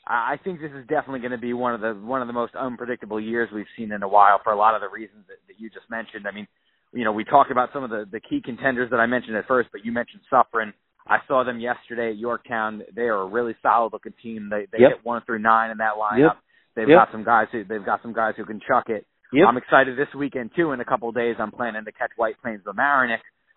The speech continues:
Speaker 1: uh,
Speaker 2: Oh,
Speaker 1: which,
Speaker 2: good.
Speaker 1: which I think should be a really good one on Saturday. And I obviously wanna come see you guys play soon. So I,
Speaker 2: Sure.
Speaker 1: I think it's gonna be, it's gonna, it's gonna go by in a flash 'cause, like
Speaker 2: Yes.
Speaker 1: you said, we, we're fitting a lot of games into a short period of time.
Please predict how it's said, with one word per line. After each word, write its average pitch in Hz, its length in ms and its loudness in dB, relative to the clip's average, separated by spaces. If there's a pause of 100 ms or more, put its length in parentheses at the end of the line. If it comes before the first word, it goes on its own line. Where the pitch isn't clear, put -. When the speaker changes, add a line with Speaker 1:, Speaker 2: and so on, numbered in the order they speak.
(100)
Speaker 1:
uh, 101 240 8
Speaker 2:
Oh, 113 60 0
Speaker 1:
which, 107 80 0
Speaker 2:
good. 117 140 8
Speaker 1:
which 95 100 0
I 110 80 -4
think 117 240 -12
should 107 120 -8
be 104 80 -2
a 104 60 0
really 104 240 0
good 101 160 -6
one 104 120 -2
on 101 220 -4
Saturday. 107 360 4
And 101 120 -2
I 98 100 6
obviously 113 260 -4
wanna 107 180 -6
come 107 240 -10
see 101 60 -16
you 113 180 -8
guys 110 240 2
play 104 240 -4
soon. 104 280 -10
So 98 200 0 (480)
I, 107 140 4
Speaker 2:
Sure. 110 140 8
Speaker 1:
I - 20 4
think 151 140 -4
it's - 80 -10
gonna 156 140 -4
be, 143 200 -4
it's 147 140 -8
gonna, 151 260 2
it's 139 120 -8
gonna 165 160 -2
go 170 160 6
by 170 240 8
in 123 80 -4
a 113 40 -8
flash 131 480 -2
'cause, 123 120 -10
like 113 100 2
Speaker 2:
Yes. 101 220 6
Speaker 1:
you 143 60 -2
said, 110 140 -6
we, 123 160 -6
we're 113 120 -6 (100)
fitting 127 160 -8
a 123 40 -4
lot 123 200 4
of 113 80 -8
games 120 240 -6
into 113 200 -10
a 107 120 -6
short 123 200 -6
period 110 280 -4
of - 100 -16
time. 131 400 2